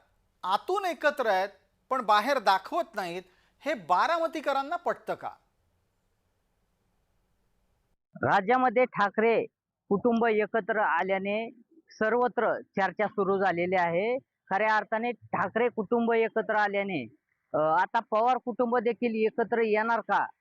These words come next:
Speaker 2: याकडे सर्व राज्यातील नागरिकांचं लक्ष लागलेलं आहे. मात्र आतून हे पवार कुटुंब एकत्रच आहे, मात्र वर करणी विरोध आहे असं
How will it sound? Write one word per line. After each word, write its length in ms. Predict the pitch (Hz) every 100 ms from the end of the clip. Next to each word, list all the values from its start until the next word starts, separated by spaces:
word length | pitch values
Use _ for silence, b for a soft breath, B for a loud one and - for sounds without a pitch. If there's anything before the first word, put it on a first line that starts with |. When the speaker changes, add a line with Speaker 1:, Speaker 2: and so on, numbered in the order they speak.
| _ _ _ _ _ 160
Speaker 2:
याकडे 440 | 202 214 226 240
सर्व 380 | - 226 220 226
राज्यातील 640 | 214 208 196 185 220 240 -
नागरिकांचं 640 | 147 190 196 214 220 202 214
लक्ष 260 | 196 185 214
लागलेलं 680 | 202 190 175 185 190 185 196
आहे. 260 | 175 226
मात्र 520 | 226 202 - 220 277 294 _ _
आतून 480 | 123 185 247 262 269 - _ 180
हे 120 | 220 214 _ _ _ - 165
पवार 280 | 175 240
कुटुंब 380 | 233 202 233 220
एकत्रच 560 | 214 185 226 208 233 208
आहे, 200 | 202 185
मात्र 380 | 185 190 202 220
वर 300 | 214 185 220
करणी 440 | 214 226 214 226 233
विरोध 400 | 185 202 226 208
आहे 180 | 202
असं 400 | 208 202 220 226